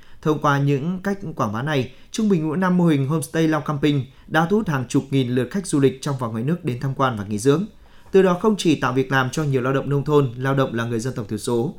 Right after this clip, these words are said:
mà còn mở hướng phát triển kinh tế từ du lịch cho xã vùng cao Phình Hồ,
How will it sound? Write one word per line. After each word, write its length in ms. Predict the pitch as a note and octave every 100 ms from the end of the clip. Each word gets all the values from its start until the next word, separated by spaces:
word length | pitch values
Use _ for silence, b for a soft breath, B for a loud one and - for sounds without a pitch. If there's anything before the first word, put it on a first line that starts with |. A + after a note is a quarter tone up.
| B B B
mà 200 | D3 D3+
còn 200 | D#3 D3+
mở 180 | D3+ C3
hướng 180 | B2 C#3
phát 200 | D#3 A3
triển 220 | F3+ A2+ G#2+
kinh 160 | D3
tế 340 | C#3 B2 C3 G3
từ 140 | D3+ C3
du 160 | C#3+
lịch 160 | C3+ A#2+
cho 120 | -
xã 180 | B2+ B2 C#3+
vùng 140 | A#2+
cao 240 | B2+ B2+ A#2+
Phình 160 | A#2
Hồ, 280 | A2 A2+ G#2